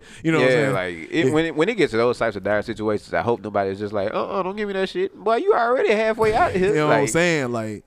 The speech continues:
Speaker 2: God is calling you home right now.
Speaker 1: it's a,
Speaker 2: Do you
Speaker 1: yeah, I'm
Speaker 2: want
Speaker 1: saying,
Speaker 2: this or not?
Speaker 1: I'm gonna say, 'cause this is a real thing, and I've been hearing people, like, it's definitely people that I know that has gotten it, and definitely, um, people that have, like, pre-existing health conditions that said that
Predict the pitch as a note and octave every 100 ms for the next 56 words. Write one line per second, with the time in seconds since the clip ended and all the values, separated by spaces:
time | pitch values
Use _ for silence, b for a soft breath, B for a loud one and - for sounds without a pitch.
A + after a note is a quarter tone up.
0 | A2 C#3+ A3 D#3+ F3+ F3+ G#3+ A3+ D3+ D#3+
1 | E3 G#3 F#3+ B2+ C3 D#3+ E3 G3+ D3+ B2+
2 | C#3 G3+ - - _ C#3+ C#3 C#3+ D#3 A3+
3 | F3 C#3+ C#3 C3+ A2+ A2 A#2+ A#2+ B2 C3
4 | C3+ A#2+ C#3 A#2 A#2 A2 G#2+ G#2 G2+ G#2+
5 | B2 A2 B2+ A2+ G#2 G2+ F#2 A2+ A2 G#2+
6 | G#2 G#2 G#2 G2+ G#2+ G#2+ G#2+ G2 G2 F#2+
7 | A2+ A2 G#2+ F#2 F#2+ F#2+ F#2 F#2 F#2+ -
8 | _ _ _ - A2 G#2 G2+ F#2 F#2+ G2
9 | F#2 E2+ C#2 A#2 G2+ G2+ G2 G2+ G#2+ G#2+
10 | G2 - G2 F#2 F2+ - G2 F#2+ F#2+ F2+